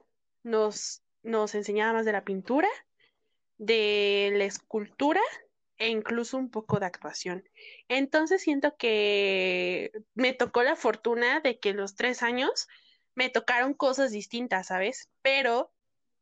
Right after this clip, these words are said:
no le daban la importancia tal cual como era.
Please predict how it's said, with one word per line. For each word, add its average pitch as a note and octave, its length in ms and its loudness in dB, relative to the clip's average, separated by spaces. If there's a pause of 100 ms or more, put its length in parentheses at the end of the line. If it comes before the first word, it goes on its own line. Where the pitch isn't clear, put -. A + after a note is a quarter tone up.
(380)
no C4 500 2
le C4+ 240 2
daban G#3+ 380 0
la G#3+ 60 0
importancia F#3 760 -4
tal G#3 160 0
cual E3+ 220 -8
como G3 260 -4
era. C4+ 300 0